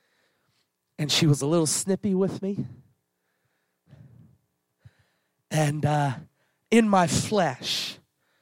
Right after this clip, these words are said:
I was like, "Oh, having a bad day?" <laughs> And I, I really didn't even mean it to be godly <laughs> or anything like that.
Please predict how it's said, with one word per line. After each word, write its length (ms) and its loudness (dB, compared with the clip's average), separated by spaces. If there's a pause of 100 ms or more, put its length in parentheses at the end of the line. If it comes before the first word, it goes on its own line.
(800)
I 360 2 (440)
was 300 -2
like, 260 -4 (420)
"Oh, 300 2
having 340 -2
a 60 2
bad 340 -2
day?" 680 0
<laughs> 60 -6 (1800)
And 480 2 (380)
I, 200 2
I 220 2
really 380 6
didn't 260 -2
even 280 -4
mean 200 -4
it 160 -10 (200)
to 100 -4
be 460 -8 (600)
godly 560 0
<laughs> 20 2
or 100 0 (180)
anything 400 0
like 240 -6
that. 180 0